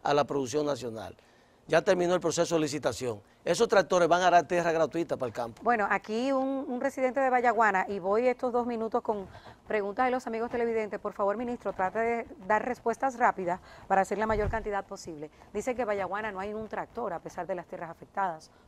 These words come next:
Speaker 2: por Fiona, dice ese amigo televidente.
Speaker 1: Uno de los, de los lugares que nosotros más hemos intervenido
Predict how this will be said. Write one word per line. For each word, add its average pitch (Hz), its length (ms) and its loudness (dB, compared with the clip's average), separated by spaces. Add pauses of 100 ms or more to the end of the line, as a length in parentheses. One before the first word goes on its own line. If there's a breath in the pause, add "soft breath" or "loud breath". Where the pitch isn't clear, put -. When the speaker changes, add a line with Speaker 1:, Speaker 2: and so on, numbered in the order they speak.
Speaker 2:
por - 100 -4
Fiona, 175 380 -8 (340)
dice 175 200 -10
ese 180 120 -10
amigo 165 240 -6
televidente. 156 320 -2
Speaker 1:
Uno 180 140 4
de 196 120 4
los, 185 340 2 (120)
de 147 160 -2
los 139 260 0
lugares 151 380 4
que 135 100 -4
nosotros 139 440 -2
más 135 400 0 (560)
hemos 135 580 -2 (100)
intervenido 123 760 -4